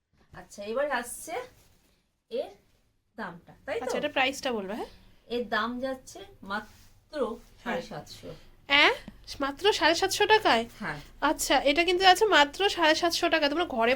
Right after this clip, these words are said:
Speaker 2: বসে কিন্তু পেয়ে যাচ্ছ মাত্র সাড়ে সাতশো টাকায় কিন্তু। এটা কি যাচ্ছে শাড়িটা বললে?
Speaker 1: এটা কাতানের ওপর।
Speaker 2: কাতানের ওপর,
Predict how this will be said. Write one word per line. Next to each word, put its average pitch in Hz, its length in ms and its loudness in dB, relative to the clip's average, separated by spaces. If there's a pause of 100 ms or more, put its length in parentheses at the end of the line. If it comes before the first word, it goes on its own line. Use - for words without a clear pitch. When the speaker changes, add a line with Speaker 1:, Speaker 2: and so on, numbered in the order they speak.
Speaker 2:
বসে 320 240 0
কিন্তু 392 200 0
পেয়ে 381 200 4
যাচ্ছ 302 300 0 (460)
মাত্র 269 360 -2
সাড়ে 269 320 2
সাতশো 294 340 -2
টাকায় 311 300 0
কিন্তু। 311 280 -2 (560)
এটা 262 100 -6
কি - 160 -6
যাচ্ছে 294 300 -2
শাড়িটা 262 380 -2
বললে? 277 200 -4 (280)
Speaker 1:
এটা 269 100 -8
কাতানের 185 500 -6
ওপর। - 200 -18
Speaker 2:
কাতানের 220 500 0
ওপর, 190 200 -16